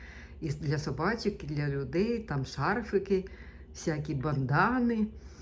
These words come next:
Е, ну і цікаві речі, вона плед в'язала.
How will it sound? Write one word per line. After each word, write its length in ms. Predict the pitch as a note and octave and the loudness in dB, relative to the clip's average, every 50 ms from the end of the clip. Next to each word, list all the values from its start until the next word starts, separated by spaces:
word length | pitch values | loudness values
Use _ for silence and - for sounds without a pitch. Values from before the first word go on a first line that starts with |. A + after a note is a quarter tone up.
| - - - - - - | -16 -16 -18 -16 -10 -6
Е, 600 | - D#3+ D#3+ D#3 D#3 D#3 D#3 D#3 D#3 D#3 D#3 D#3 E3+ E3 D3 C#3+ - G#3 - | -4 -4 -2 -2 -2 -2 -2 -4 -4 -4 -4 -4 -4 -4 -6 -8 -10 -8 -2
ну 360 | - G3 A3 A#3+ B3+ B3+ A3 F#3 | 2 4 4 6 6 8 8 8
і 160 | E3+ E3 D#3+ | 8 6 2
цікаві 540 | - - - F3 - F3 E3+ D#3+ D3+ D#3+ D#3+ | 0 0 -2 0 2 4 2 2 4 2 4
речі, 360 | D#3 D#3+ D#3 D3 - - D3+ | 4 4 2 0 -2 -2 -2
вона 280 | C#3 D#3 D3 D3 C#3+ | -2 0 0 0 0
плед 460 | C3+ - - C3 C#3+ F3+ G#3+ A#3+ A#3 - | 0 -2 -2 2 4 4 4 2 2 -2
в'язала. 600 | F#3 F3 F3 F#3+ F#3 - F#3+ F3+ F3+ F#3 F3+ F3+ | -4 0 0 0 0 0 0 0 2 0 0 -2